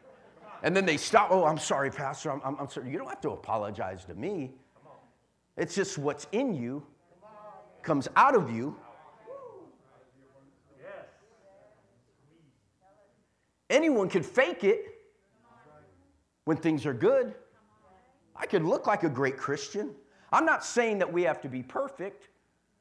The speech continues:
but what I am saying that if it's still in there,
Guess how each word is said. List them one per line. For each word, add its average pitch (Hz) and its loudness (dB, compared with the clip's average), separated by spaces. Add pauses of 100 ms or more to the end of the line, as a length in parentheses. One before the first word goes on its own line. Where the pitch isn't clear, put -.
(220)
but 156 0
what 147 -2
I 139 -2
am 262 -6
saying 143 -2
that 139 0
if 135 -6
it's - -12
still 147 -2
in 214 -4
there, 143 -2